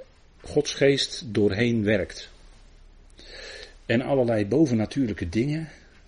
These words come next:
Eh, de, hè, dan kun je weekenden boeken waarin je allerlei bovennatuurlijke dingen kan meemaken.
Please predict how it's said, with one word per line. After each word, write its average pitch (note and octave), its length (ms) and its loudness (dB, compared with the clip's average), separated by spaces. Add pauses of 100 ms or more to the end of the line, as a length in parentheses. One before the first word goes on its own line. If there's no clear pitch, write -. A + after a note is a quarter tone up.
(1160)
Eh, F#2+ 80 -10 (400)
de, F2+ 200 -14
hè, G#2 240 -10
dan G#2 120 -8
kun F#2+ 140 -4
je F2+ 140 -4
weekenden B2 520 -6
boeken C3 380 0 (440)
waarin F#2+ 180 -6
je G#2+ 80 -8
allerlei G#2+ 420 -2
bovennatuurlijke G2+ 760 0
dingen C3 280 -2
kan F2 200 -6
meemaken. B2+ 680 -6